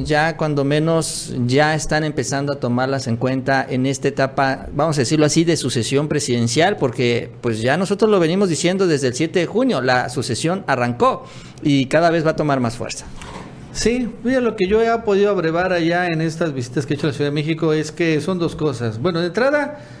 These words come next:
Speaker 2: efectivamente, el fenómeno de las redes sociales. Ya, ya s-, saben, se dan cuenta, por fin, la verdad es que tardó mucho tiempo, pero bueno,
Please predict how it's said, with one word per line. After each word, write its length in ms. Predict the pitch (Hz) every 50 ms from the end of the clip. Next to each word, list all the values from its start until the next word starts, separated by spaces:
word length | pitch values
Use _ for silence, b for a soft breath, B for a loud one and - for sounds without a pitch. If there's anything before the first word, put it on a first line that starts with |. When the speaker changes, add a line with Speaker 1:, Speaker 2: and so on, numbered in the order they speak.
| B B -
Speaker 2:
efectivamente, 580 | 160 147 160 147 - 185 190 185 190 180 170 175
el 60 | 151
fenómeno 260 | 123 160 160 190 196
de 60 | 185
las 120 | 160 139 135
redes 200 | 156 160 156 -
sociales. 640 | - 120 110 - 131 117 113 117 - - - - B B B B B B B B B B
Ya, 680 | - 131 156 165 180 180 185 185 185 185 180 175 - 147
ya 480 | 139 160 165 170 175 175 175 170 160 151
s-, 440 | 139 - - - - - - - -
saben, 540 | - - 196 220 226 202 165 165 170 175 -
se 80 | -
dan 160 | 156 175 165
cuenta, 460 | 160 170 180 214 226 - - 147 135 -
por 180 | 151 143 139
fin, 300 | - 175 185 220 247 233
la 80 | 202 180
verdad 40 | 202
es 40 | 196
que 80 | -
tardó 220 | 190 175 175 190 196
mucho 180 | 196 180 196
tiempo, 320 | 196 190 196 202 196 185 -
pero 180 | 160 147 143
bueno, 640 | 147 170 202 220 214 185 170 180 208 247 247 -